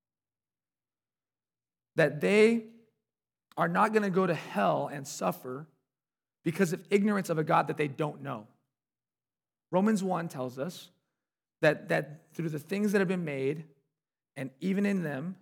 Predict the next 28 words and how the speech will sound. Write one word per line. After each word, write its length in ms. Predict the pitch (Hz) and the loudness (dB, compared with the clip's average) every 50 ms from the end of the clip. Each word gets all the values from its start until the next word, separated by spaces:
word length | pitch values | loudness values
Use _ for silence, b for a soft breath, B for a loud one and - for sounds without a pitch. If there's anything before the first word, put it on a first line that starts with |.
| _ _ _ _ _ _ _ _ _ _ _ _ _ - | _ _ _ _ _ _ _ _ _ _ _ _ _ -6
even 200 | 165 160 196 190 | -2 -2 0 -2
inside 320 | 196 185 - 202 185 170 | -2 -2 0 0 2 2
of 100 | 160 135 | 0 -2
them, 200 | 143 135 131 135 | -6 -8 -6 -2
they 180 | 151 170 196 208 | 0 0 2 2
know 320 | 214 220 208 175 156 151 | 4 4 4 4 4 2
that 140 | 147 143 - | 0 0 0
there's 180 | 160 160 139 | -2 -2 -2
a 40 | 143 | -4
God 300 | 135 117 143 131 151 165 | -4 -2 0 0 0 0
that 80 | 147 139 | 0 -2
they're 120 | 147 139 | -6 -6
accountable 420 | 127 - - 135 135 131 120 127 123 | -6 -8 -10 -10 -10 -8 -10 -12 -10
to, 120 | - 131 | -12 -12
but 120 | 117 127 | -10 -8
they 100 | 131 135 | -10 -10
take 280 | 131 - - 185 180 - | -8 -6 -6 -8 -6 -2
that 200 | 196 170 135 139 | -4 -4 -4 -4
God, 280 | 143 127 123 120 127 123 | -6 -4 -4 -4 -6 -8
they 60 | 127 | -10
take 180 | - 165 151 | -10 -10 -8
the 60 | - 131 | -8 -10
truth 260 | - - - 170 - | -12 -10 -14 -10 -10
that 100 | 139 - | -8 -8
they 100 | 151 147 | -8 -6
know 120 | 151 156 | -4 -6
about 260 | 147 135 131 131 - | -4 -4 -4 -8 -6
God, 260 | - 123 117 117 117 | -10 -10 -10 -10 -10